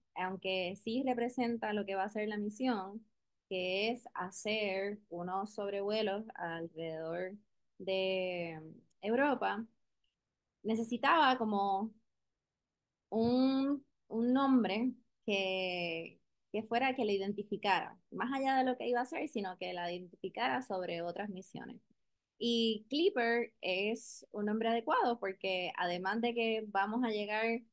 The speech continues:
relativamente rápido <laughs> a Júpiter, este, Clipper es un barco y vamos a ir a una luna que consideramos un mundo oceánico.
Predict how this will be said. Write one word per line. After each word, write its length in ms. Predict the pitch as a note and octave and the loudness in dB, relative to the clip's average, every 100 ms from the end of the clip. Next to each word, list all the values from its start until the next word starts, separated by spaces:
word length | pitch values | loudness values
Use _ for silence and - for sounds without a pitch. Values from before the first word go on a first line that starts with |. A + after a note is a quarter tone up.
| _ _ _ - | _ _ _ -4
relativamente 720 | G3 F3 G3+ G#3+ G#3 G#3+ G#3 | -2 0 0 0 0 0 0
rápido 440 | G#3 G#3 G#3 G#3+ D4+ - _ | 2 2 4 4 4 0 _
<laughs> 160 | - | -8
a 240 | F#3+ G3 B3 | -2 2 4
Júpiter, 600 | D#4 B3+ G#3+ G#3 A#3 - _ _ _ _ - | 2 0 -2 0 0 -4 _ _ _ _ -2
este, 800 | G3+ A3 G#3+ G3+ G3 F#3 E3+ E3 E3+ G#3 - - _ _ _ - | 0 0 -2 0 2 0 -2 -6 -10 -14 -20 -20 _ _ _ -4
Clipper 420 | B3 B3+ C4+ C#4+ | -2 2 2 2
es 340 | - A3 B3+ - | 0 -2 -2 -4
un 640 | A#3+ B3 B3+ C4 C4+ C4 | -2 0 2 2 2 2
barco 420 | B3 A4+ - D3 G#3+ _ - | 2 0 -2 -8 -8 _ -8
y 180 | F#3+ F#3 | -6 -2
vamos 300 | F3 G3 A#3 | -2 -2 -2
a 80 | A3+ | -2
ir 280 | A3 A3+ A#3 | -2 -2 -2
a 180 | F3+ F3 | -4 -6
una 320 | F3+ G3+ G#3+ | -8 -6 -4
luna 400 | A#3 D4+ C4 A3+ C#4 | -2 -2 -2 -4 -6
que 100 | G3+ | -8
consideramos 680 | F3 G3+ F3 E3+ G3+ A3+ A#3+ | -10 -8 -6 -4 -2 -2 -2
un 180 | G3+ G3+ | -2 -6
mundo 340 | G#3+ A3+ A3 | -6 -4 -4
oceánico. 720 | A3+ G#3+ G#3 A#3+ F#3+ - F#3 | -6 -8 -6 -4 -6 -10 -20